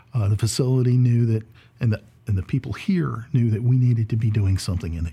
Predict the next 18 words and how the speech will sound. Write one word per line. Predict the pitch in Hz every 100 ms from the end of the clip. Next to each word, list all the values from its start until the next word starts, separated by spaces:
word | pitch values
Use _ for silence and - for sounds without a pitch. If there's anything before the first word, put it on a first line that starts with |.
| -
interim. | - - - - - - _ _ - - - - - - -
So | -
we |
took | - 147 135 - -
what | 117 98
I | 147
think | 143 104 -
was | 95
a, | 104 104 - - -
a |
prudent | - - - 143 123 - - - _ _ - _ -
but | 131 101
unusual | 113 101 104 160 151 98
step | 92 - 73 101 - _ - - - -
of | - -
taking | 123 113 110 98 98 98 - - -
biologically | 120 98 101 98 101 95 - 87
active | 113 107 127 - 98 120